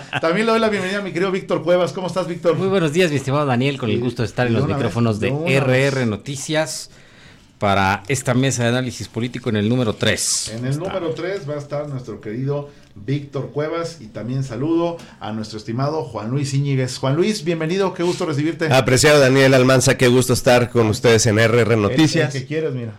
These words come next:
Speaker 4: Y
Speaker 2: quedan
Speaker 4: esta
Speaker 2: dos.
Speaker 4: mañana, pues, participamos aquí en esta mesa de análisis político con el número cuatro.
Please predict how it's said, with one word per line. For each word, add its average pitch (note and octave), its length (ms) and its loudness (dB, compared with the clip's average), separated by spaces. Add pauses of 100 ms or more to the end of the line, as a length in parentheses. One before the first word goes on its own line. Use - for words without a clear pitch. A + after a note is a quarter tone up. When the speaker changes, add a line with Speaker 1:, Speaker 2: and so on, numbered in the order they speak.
Speaker 4:
Y A#2 80 -14
Speaker 2:
quedan C#3 180 -2
Speaker 4:
esta C#3 120 -4
Speaker 2:
dos. A2 80 -2
Speaker 4:
mañana, C#3+ 480 -4
pues, C3 240 -8
participamos A2 920 -10 (580)
aquí G#2+ 400 2
en G#2+ 120 6
esta A2 240 2
mesa G#2+ 280 2
de F#2+ 80 4
análisis G2 500 0
político A#2 640 2
con A2 160 2
el G2+ 60 4
número G#2 260 4
cuatro. F#2 300 0